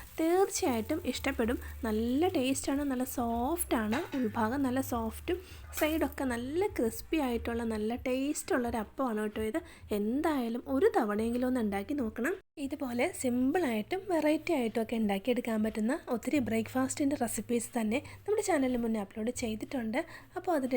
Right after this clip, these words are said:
ലിങ്ക് വേണ്ടവർക്ക് ഞാൻ ഡിസ്ക്രിപ്ഷനിൽ ഇട്ടേക്കാം. അതുപോലെ തന്നെ നമ്മുടെ ചാനലിൽ പുതിയതായിട്ട് വന്ന കൂട്ടുകാരൊക്കെ ഉണ്ടെങ്കിൽ ഒന്ന് നമ്മളെ സപ്പോർട്ട് ചെയ്യാനും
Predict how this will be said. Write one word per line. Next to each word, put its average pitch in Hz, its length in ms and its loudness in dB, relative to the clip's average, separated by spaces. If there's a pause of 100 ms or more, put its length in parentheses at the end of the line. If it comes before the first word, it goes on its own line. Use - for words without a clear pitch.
ലിങ്ക് 208 260 0
വേണ്ടവർക്ക് 220 480 0
ഞാൻ 254 160 0
ഡിസ്ക്രിപ്ഷനിൽ 240 520 -2
ഇട്ടേക്കാം. 240 440 -2 (300)
അതുപോലെ 302 360 2
തന്നെ 302 240 0
നമ്മുടെ 220 300 0
ചാനലിൽ 202 400 -2 (140)
പുതിയതായിട്ട് 208 500 0 (320)
വന്ന 403 160 0 (140)
കൂട്ടുകാരൊക്കെ 226 580 0
ഉണ്ടെങ്കിൽ 208 340 -2 (200)
ഒന്ന് 339 220 0
നമ്മളെ 240 220 -2 (100)
സപ്പോർട്ട് 220 400 -4
ചെയ്യാനും 220 340 -2